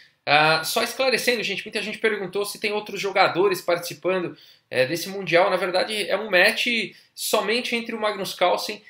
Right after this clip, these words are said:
e o Fabiano Caruana, tá bom? O Magnus Carlsen é o atual campeão mundial e o Fabiano Caruana é o desafiante aí da vez, tá, tá lutando aí pelo cinturão, vamos falar assim, né? Ele, ele tá desafiando o Magnus Carlsen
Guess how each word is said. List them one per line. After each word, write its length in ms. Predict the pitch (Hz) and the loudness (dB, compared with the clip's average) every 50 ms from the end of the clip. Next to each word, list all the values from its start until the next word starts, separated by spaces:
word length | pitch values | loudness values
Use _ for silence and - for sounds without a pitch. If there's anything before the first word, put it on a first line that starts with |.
| - _ - | -20 _ -14
e 40 | 190 | -10
o 40 | 190 | -4
Fabiano 400 | - 220 196 175 185 190 196 185 | 0 0 2 2 2 0 0 0
Caruana, 520 | - 208 208 220 208 156 139 135 127 113 | -2 -2 0 0 2 4 4 4 4 2
tá 140 | 110 - 113 | 0 -2 -2
bom? 180 | 120 170 202 214 | 0 0 0 0
O 80 | 170 | 0
Magnus 300 | 156 156 160 170 165 156 | 0 0 0 0 -4 -4
Carlsen 320 | - 175 170 170 - 175 160 | 0 0 0 2 0 -2 -2
é 80 | 156 | 0
o 60 | 160 | 0
atual 420 | 165 165 - - 196 165 165 170 170 | 0 0 0 2 4 6 6 4 4
campeão 540 | - 208 220 226 - 202 180 170 175 170 170 | 0 -8 -8 -8 -4 0 2 2 2 2 0
mundial 600 | 175 202 202 - 233 208 165 170 196 - - - _ - - _ _ - | -4 -4 -2 0 2 2 4 2 2 0 -4 -14 _ -20 -20 _ _ -8
e 320 | - - 190 190 196 185 - | -4 -2 -2 -2 -4 -6 -6
o 180 | - 202 208 190 | -6 -6 -6 -2
Fabiano 380 | - 196 185 170 175 180 180 | 0 0 2 2 2 0 0
Caruana 600 | 180 190 175 170 165 147 147 151 160 170 175 170 - - - _ _ - - | 0 0 0 0 0 0 0 0 2 0 0 -2 -4 -12 -18 _ _ -6 0
é 120 | - 123 | 2 4
o 80 | 143 165 | 4 2
desafiante 1000 | 160 156 156 180 180 175 - - 208 185 170 175 185 190 190 190 175 185 - 165 | 0 0 2 2 2 2 0 -2 2 4 6 6 6 6 4 4 2 2 2 2
aí 140 | 147 151 151 | 2 2 2
da 100 | 151 139 | 0 0
vez, 560 | - - 143 156 160 165 - - - - - _ _ - | 0 -2 -4 -4 -4 -6 -8 -10 -14 -18 -20 _ _ 0
tá, 160 | 120 127 139 | 2 2 2
tá 220 | - - 156 147 | 2 4 4 6
lutando 440 | 170 185 185 160 - 170 175 180 170 | 6 4 2 2 4 4 4 6 4
aí 120 | 156 165 | 2 2
pelo 200 | 160 185 185 185 | 0 -4 -6 -4
cinturão, 760 | 170 - - 190 185 - 214 190 165 180 185 180 160 123 107 - | -4 -6 -6 -6 -6 -4 2 4 6 8 8 8 6 4 2 -4
vamos 200 | 110 127 135 - | -6 -6 -4 -4
falar 200 | 147 135 139 127 | -2 0 0 0
assim, 280 | - - 143 139 123 | 0 -2 -6 -6 -2
né? 220 | 113 127 165 180 165 | 2 4 6 6 4
Ele, 200 | 147 143 143 - | 4 2 -4 -4
ele 240 | 139 139 139 156 156 156 | -4 -4 -4 -4 -2 0
tá 240 | 156 156 156 151 135 - - | 2 2 4 2 0 -2 -4
desafiando 460 | 127 156 156 151 - 147 147 160 165 | -2 -2 -2 -2 -2 -4 -4 -4 -2
o 20 | 160 | -2
Magnus 300 | 156 151 147 147 143 - | -4 -4 -4 -6 -6 -4
Carlsen 320 | - 147 156 156 - - | -2 -2 -2 -2 -6 -12